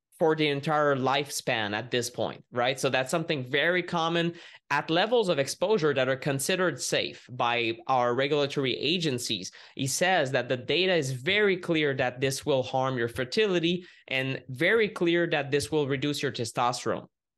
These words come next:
As if we needed one more thing that harms our testosterone at this point, right? We know that it's, like, the processed foods, the modern stressors,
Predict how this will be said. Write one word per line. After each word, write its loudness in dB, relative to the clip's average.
As 2
if 2
we 2
needed 0
one 2
more 4
thing 0
that 2
harms 4
our 6
testosterone 2
at -2
this 2
point, 0
right? 4
We -2
know 2
that 4
it's, -4
like, -2
the -2
processed 2
foods, 2
the -2
modern 0
stressors, 0